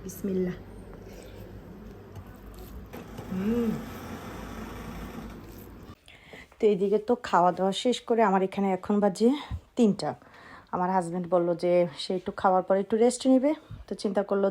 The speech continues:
যে আমি যখন যাবই তো একটু আগেই যাই, ও একটু রেস্ট নেক, তারপরে ও ঘুম থেকে উঠে তারপরে ও পাঁচটা, সাড়ে পাঁচটার দিকে যাবে। আর আমি সব কিছু গুছিয়ে এই যে বের হয়ে গেলাম, বাসের জন্য অপেক্ষায় আছি, একেবারে সেন্টারে শপে চলে যাব।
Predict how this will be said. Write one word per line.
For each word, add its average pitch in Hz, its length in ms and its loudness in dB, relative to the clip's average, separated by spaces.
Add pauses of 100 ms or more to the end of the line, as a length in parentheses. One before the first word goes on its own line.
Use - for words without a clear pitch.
যে 202 80 4 (560)
আমি 196 180 2
যখন 208 180 4 (100)
যাবই 214 360 6
তো 254 120 0
একটু - 120 0 (100)
আগেই 196 340 2
যাই, 240 140 8 (140)
ও - 100 2
একটু 185 140 -6 (100)
রেস্ট 220 200 -2 (100)
নেক, 294 120 2 (120)
তারপরে - 320 0
ও 196 120 0
ঘুম 208 180 2
থেকে 226 140 2 (100)
উঠে 269 200 -4
তারপরে 196 280 -2
ও - 100 -14
পাঁচটা, 185 360 -4 (680)
সাড়ে 208 220 0
পাঁচটার 175 300 -2
দিকে 156 200 -4
যাবে। 139 200 -8 (680)
আর 170 80 -2 (120)
আমি 175 120 -2 (120)
সব 175 140 0 (120)
কিছু 185 200 -6 (120)
গুছিয়ে 190 380 0 (140)
এই 175 120 2
যে 170 140 -4
বের 202 200 2
হয়ে 214 180 2
গেলাম, 240 180 4 (120)
বাসের 190 280 -4
জন্য 202 120 -2 (100)
অপেক্ষায় 220 400 -2
আছি, 220 140 -8 (100)
একেবারে 190 260 -6 (100)
সেন্টারে 202 420 -4
শপে 175 280 -6
চলে 139 200 -8
যাব। 165 100 -10